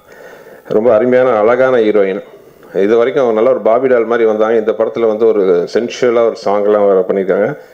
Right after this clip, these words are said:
அது இல்லாம, அவ ஒரு heroine, இப்ப அரண்மனை பாத்தீங்கன்னா வந்து ஹீரோயினுக்கு வந்து எல்லா படத்துலயும் ரொம்ப முக்கியத்துவம் இருக்கும். அந்த மாதிரி இந்த படத்துல ராஷி கண்ணா, ரா-,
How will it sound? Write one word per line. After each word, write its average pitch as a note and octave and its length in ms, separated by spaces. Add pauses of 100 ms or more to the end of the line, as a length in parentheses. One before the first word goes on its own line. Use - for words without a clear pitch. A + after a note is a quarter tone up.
(480)
அது A#2+ 140
இல்லாம, D#3+ 300
அவ A#2+ 480
ஒரு A2 160
heroine, E3 600
இப்ப A2+ 180
அரண்மனை C#3+ 300
பாத்தீங்கன்னா B2+ 420
வந்து A#2+ 200
ஹீரோயினுக்கு C3 460
வந்து A#2 200
எல்லா A2+ 140
படத்துலயும் A2 260
ரொம்ப G#2+ 200
முக்கியத்துவம் G2+ 480
இருக்கும். F2 280 (280)
அந்த A2+ 200
மாதிரி B2+ 240
இந்த A#2+ 160
படத்துல B2 280
ராஷி G#2+ 300
கண்ணா, G#2 380
ரா-, F#2+ 760